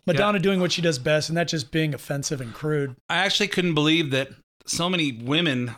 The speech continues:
Speaker 1: were bringing their kids to this stuff. Say, "Why are you exposing them to this?" This, this anger, this, the, and, and, uh, there was at one point where we're over by the White House, and, uh, the four of us were just walking around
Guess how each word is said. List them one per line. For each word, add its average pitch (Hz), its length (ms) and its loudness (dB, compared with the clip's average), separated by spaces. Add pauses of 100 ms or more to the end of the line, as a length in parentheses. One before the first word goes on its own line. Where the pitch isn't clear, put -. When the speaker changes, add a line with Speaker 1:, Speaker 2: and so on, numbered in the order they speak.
Speaker 1:
were 131 140 -4
bringing 139 420 2
their 123 120 0
kids 160 420 -6
to 123 80 -4
this 107 200 -6
stuff. 107 260 -6 (300)
Say, - 140 -10
"Why 196 160 2
are 285 40 2
you 277 100 4
exposing 139 540 0
them 107 140 0
to 98 80 -4
this?" 90 300 -6 (460)
This, 123 400 -6
this 127 240 -6 (120)
anger, 143 520 0
this, 110 280 -4 (280)
the, 117 300 -6
and, 131 260 -2 (360)
and, 131 320 -2
uh, 117 320 0 (140)
there 131 160 -4
was 123 120 -2
at 135 160 -2
one 160 220 0
point 143 280 -2
where 127 440 -2
we're 131 180 0
over 139 160 0
by 135 140 2
the 123 80 0
White 127 180 2
House, 107 320 -4 (480)
and, 123 240 0
uh, 113 140 0
the 104 100 -4
four 151 240 2
of 131 80 0
us 131 160 0
were 123 80 -6
just 117 180 -6
walking 120 300 -2
around 113 380 -2